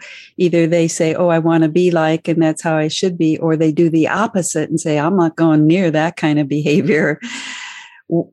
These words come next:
the whole idea of self-deprecating, I mentioned it a second ago, and I'm curious about,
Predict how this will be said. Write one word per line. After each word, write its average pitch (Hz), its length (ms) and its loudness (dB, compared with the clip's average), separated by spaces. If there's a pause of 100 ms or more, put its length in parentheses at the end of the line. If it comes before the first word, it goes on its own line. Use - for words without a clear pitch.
(140)
the 180 500 0
whole 277 320 0
idea 208 480 2
of 165 80 -4
self-deprecating, 175 1200 -2
I 160 80 2
mentioned 160 420 2
it 151 120 -2
a 160 80 -4
second 165 640 -4
ago, 151 420 -2
and 156 120 -2
I'm 160 140 -2
curious 277 600 0
about, 180 440 0